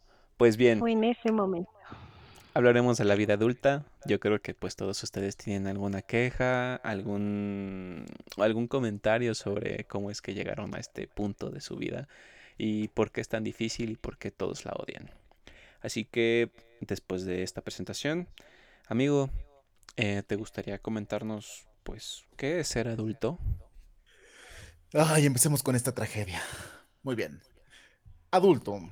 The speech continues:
Speaker 3: Es un ser humano, se di-, se dice que es adulto cuando ya ha dejado la infancia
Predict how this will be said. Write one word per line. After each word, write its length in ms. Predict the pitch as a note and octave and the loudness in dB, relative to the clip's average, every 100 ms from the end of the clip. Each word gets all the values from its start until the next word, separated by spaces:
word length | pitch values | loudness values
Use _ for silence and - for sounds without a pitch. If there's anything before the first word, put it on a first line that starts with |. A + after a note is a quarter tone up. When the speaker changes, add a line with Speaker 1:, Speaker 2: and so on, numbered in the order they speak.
| - _ _ _ - _ - | -18 _ _ _ -20 _ -4
Speaker 3:
Es 140 | F3 B3+ | 0 4
un 100 | A#3 | 4
ser 220 | - F#3 | 6 4
humano, 500 | E3 C3+ C3 C3+ - - | 4 4 4 2 -2 -4
se 300 | - - C#3 | 0 0 0
di-, 140 | C3+ _ - | -4 _ -2
se 180 | - D3 | -2 0
dice 220 | D3 D#3+ | 2 0
que 120 | C#3+ | 0
es 120 | B2+ D3 | 0 0
adulto 360 | C3 A#2 A#2+ | -2 -2 -6
cuando 340 | - B2 A#2 A2+ | -6 -2 0 -2
ya 180 | B2 D#3+ | -2 -4
ha 20 | |
dejado 360 | E3+ - C#3+ | -6 -4 -4
la 60 | B2 | -2
infancia 580 | G#2+ G2+ C#3+ D3 F2 - | -2 -4 -6 -4 -8 -10